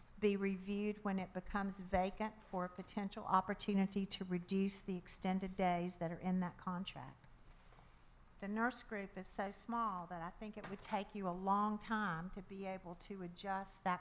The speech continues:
contract year. And it is, it is really a nice to have and not a mandatory requirement for the school district. In fact, a hundred ninety days is not even mandated. A hundred and eighty days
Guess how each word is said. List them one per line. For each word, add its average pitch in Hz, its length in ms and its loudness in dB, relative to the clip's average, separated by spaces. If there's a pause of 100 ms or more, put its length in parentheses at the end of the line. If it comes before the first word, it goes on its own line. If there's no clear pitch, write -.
contract 202 640 -2
year. 165 280 -6 (420)
And 185 140 6
it 196 140 2
is, 214 260 0 (220)
it 208 140 -2
is 208 280 0
really 180 460 2 (160)
a 190 80 0
nice 190 420 2
to 190 100 -2
have 180 500 0 (180)
and 180 180 -2
not 185 340 0
a 190 40 -4
mandatory 190 920 -4
requirement 175 580 -2 (360)
for 196 80 12
the 185 100 6
school 190 420 4
district. 180 400 -4
In 190 120 4
fact, 196 420 8 (1800)
a - 40 0
hundred 196 320 4
ninety 196 400 4
days 151 360 -6
is 170 140 -10
not 165 200 -2
even 175 260 -10
mandated. - 720 -12
A - 20 -10
hundred 190 320 -10
and 190 240 -8
eighty 190 240 -8
days 147 420 -12